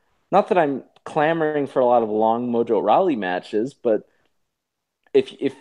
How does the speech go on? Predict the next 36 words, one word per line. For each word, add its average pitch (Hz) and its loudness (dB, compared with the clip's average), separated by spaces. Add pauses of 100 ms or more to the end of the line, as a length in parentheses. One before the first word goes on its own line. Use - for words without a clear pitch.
(120)
if 135 0
you're 151 4
asking 151 0
me 135 0
to, 117 2 (160)
to 131 -8
pick - -4
between 123 -4
that 113 0
and 104 -4 (400)
another 123 2
long 113 0
Jinder 127 -2
Mahal 110 2
match, 104 -4
yeah, 165 0
I'd, 78 -2
I'd, 120 -4 (100)
I'd 123 0
like 139 -2
the, 113 2 (220)
the 131 0
one 135 0
match 127 -4
that 120 2
I 110 2
thought 120 0
was 92 -6
kinda 123 -2
good 143 0
to - -12
go 92 0
a 80 -2
little 80 -6
longer. - -8 (140)
But, - -2